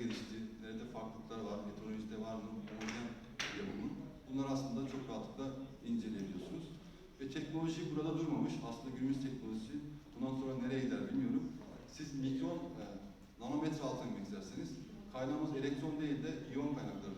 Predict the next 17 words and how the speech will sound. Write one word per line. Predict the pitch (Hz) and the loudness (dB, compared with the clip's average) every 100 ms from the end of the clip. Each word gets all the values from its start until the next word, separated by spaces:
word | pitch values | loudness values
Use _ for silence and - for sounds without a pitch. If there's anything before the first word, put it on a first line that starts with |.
| - | -2
kullanıp | 120 117 - - - - - | 0 2 2 -2 -6 -10 -4
nanometre | 131 139 135 135 | 2 4 4 4
altındaki | 113 113 113 107 98 - 117 | 2 0 0 -2 -2 -2 -2
artık | 120 - | -2 -4
atomları | 120 123 117 123 | -4 0 0 2
neredeyse | 117 98 92 139 135 | 0 0 -2 -4 -4
görebiliyorsunuz | 98 98 98 95 92 - - - - | -2 -2 -2 -4 -6 -8 -10 -12 -12
mikroskopide. | - - - - - - - - - - - - - - - - - 123 117 - - - - | -12 -10 -8 -6 -4 -4 -4 -8 -10 -14 -16 -16 -16 -18 -18 -18 -16 -16 -14 -16 -18 -18 -8
Ve | 135 147 | -4 2
K | 151 | 4
Z | 165 165 | 4 2
S | - | 4
böyle, | 147 165 - - - | 6 6 6 4 -2
şöyle | 143 147 | 2 4
bir | 131 | 4
teknoloji | 113 - 104 95 101 | 2 0 0 0 -2
sunuyor. | 101 98 101 | 0 2 2